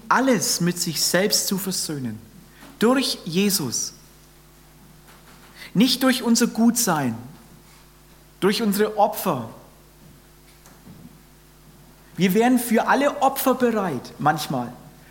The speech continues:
Nur nicht um Vergebung bitten. Ich würde alles tun, <laughs> aber nur nicht meine Schuld bekennen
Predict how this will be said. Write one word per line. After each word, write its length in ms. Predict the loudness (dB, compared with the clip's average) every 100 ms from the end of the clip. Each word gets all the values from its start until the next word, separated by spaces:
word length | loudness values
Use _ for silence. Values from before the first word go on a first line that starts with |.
| -4
Nur 320 | 4 6 6
nicht 420 | 6 4 2 -2 -10 -4
um 120 | -2
Vergebung 520 | -2 -2 -2 -2 -6
bitten. 240 | -8 -10 -14 -18 -20 -20 -20 -20 -20 -20 -20 _ -20 -20 -20 -6
Ich 200 | -2 0
würde 320 | 2 4 4
alles 380 | 4 4 4 4
tun, 400 | 4 6 4 0 -4 0
<laughs> 100 | 0 -2 -16 -20 -20 -20 -20 -20 -20 -20 -20 -20 -2
aber 200 | 0 4
nur 280 | 6 6 6
nicht 320 | 4 2 0
meine 240 | 0 2 0
Schuld 400 | 2 2 0 -2
bekennen 500 | -2 0 0 0